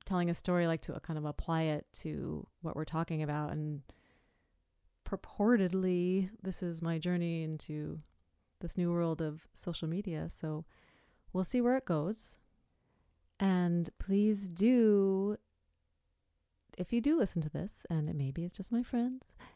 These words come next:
and maybe it's just my husband, maybe it's just my mom, or maybe it's just my few Instagram followers. Oh, and by the way, I love that there was someone posting on a friend's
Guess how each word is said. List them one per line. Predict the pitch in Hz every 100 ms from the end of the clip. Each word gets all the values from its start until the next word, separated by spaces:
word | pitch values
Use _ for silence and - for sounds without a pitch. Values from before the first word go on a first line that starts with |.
| -
and | 180 156
maybe | 151 147 156
it's | -
just | 180 -
my | 208
husband, | 208 180 170 175 202 - - -
maybe | 165 160 165
it's | 165
just | - -
my | 190
mom, | 190 170 165 185 214 _ _ _ _ -
or | 170
maybe | 170 165
it's | 180
just | 180 -
my | 175 175 - -
few | 190 185
Instagram | 185 175 180 165 180
followers. | - 165 151 147 151 180 - _ _ _ _
Oh, | 226
and | 190 196 - -
by | 240
the | 254 185
way, | 147 180 233 233 -
I | 175 175 170 170 _ _ _ _
love | 180 180 180 190 185 196 - _ _ -
that | 180 170 170 160 - -
there | 170
was | 175
someone | - 185 180 180 175 170 -
posting | - 190 190 - 170 165 160
on | 160 156
a |
friend's | - 175 185 180 175 160 170